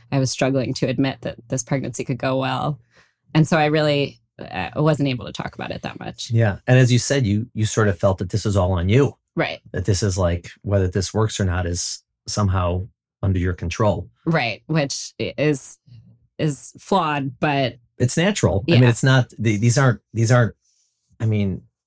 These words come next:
Speaker 2: it's not that they're irrational thoughts, but they're not meant to be rational. It's emotional,
Speaker 1: Right. You're
Speaker 2: right?
Speaker 1: right.
Speaker 2: It's just what you feel. It's like guilt, right? You, like, rationally, you have nothing to be guilty about, of
Speaker 1: Right.
Speaker 2: course,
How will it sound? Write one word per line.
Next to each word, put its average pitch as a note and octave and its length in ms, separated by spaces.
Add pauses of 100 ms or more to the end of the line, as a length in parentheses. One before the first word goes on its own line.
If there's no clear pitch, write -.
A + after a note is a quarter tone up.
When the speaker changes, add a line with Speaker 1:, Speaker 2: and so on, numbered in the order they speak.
Speaker 2:
it's A#2+ 120
not D3+ 120
that C3 100
they're F#2 160
irrational A2+ 500
thoughts, F#2+ 320
but F#2+ 140
they're G2+ 240 (280)
not A#2 240
meant A2 220
to - 60
be F#2+ 100
rational. A#2+ 460
It's G2+ 100
emotional, E3 360
Speaker 1:
Right. G#2+ 220 (220)
You're - 160
Speaker 2:
right? A2 160
Speaker 1:
right. D#3 100
Speaker 2:
It's B2+ 100
just C3+ 180
what C3 160
you B2 80
feel. F#3+ 280
It's F#2+ 100
like A#2+ 120
guilt, - 360
right? A2 340
You, A#2 220 (460)
like, G#2 200 (100)
rationally, A2 680
you F2 120
have G2+ 60
nothing G2+ 240
to G2 60
be - 40
guilty F#2 300
about, A#2 300 (100)
of - 60
Speaker 1:
Right. D#3+ 100
Speaker 2:
course, - 440